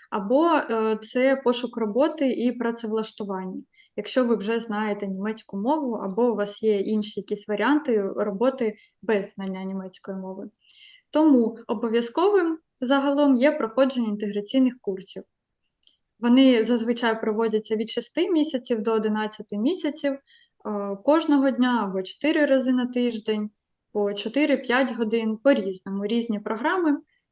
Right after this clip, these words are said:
І досить, е, великі шанси, що ви вивчите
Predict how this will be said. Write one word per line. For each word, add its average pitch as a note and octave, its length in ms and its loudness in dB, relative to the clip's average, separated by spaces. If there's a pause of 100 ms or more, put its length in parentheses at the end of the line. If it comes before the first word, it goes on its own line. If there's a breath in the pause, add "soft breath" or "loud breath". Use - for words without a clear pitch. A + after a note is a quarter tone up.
(220)
І D4 300 2
досить, A3+ 640 0
е, G#3 200 0
великі A3 520 0
шанси, C4 400 2
що G#3+ 240 -4
ви A#3+ 180 0
вивчите G#3+ 640 -2